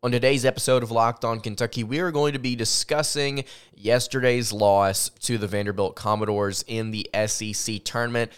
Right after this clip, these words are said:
Very frustrating loss, but as I have recently, I am going to hit a refrain that I have discussed over the past week or so, and I'm going to say that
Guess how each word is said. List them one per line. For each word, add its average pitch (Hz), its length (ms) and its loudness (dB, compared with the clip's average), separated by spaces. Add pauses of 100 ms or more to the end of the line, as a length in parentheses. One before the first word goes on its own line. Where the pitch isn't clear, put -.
(300)
Very 208 320 2
frustrating 139 920 2
loss, 98 680 2 (600)
but 139 360 6 (360)
as 170 320 4
I 160 160 6
have 120 800 4
recently, 92 880 -4 (500)
I 117 220 4
am 151 220 0
going 117 380 0
to 101 540 -4
hit 110 340 0
a 113 100 2
refrain 101 720 -2
that 92 140 -2
I 92 140 0
have 95 140 -4
discussed 95 720 -2
over 95 200 -6
the 87 80 -12
past 101 360 0
week 95 180 -8
or 95 100 -8
so, 98 380 0
and 95 80 0
I'm 120 220 0
going 117 280 0
to - 60 -4
say 101 440 0
that 101 340 -2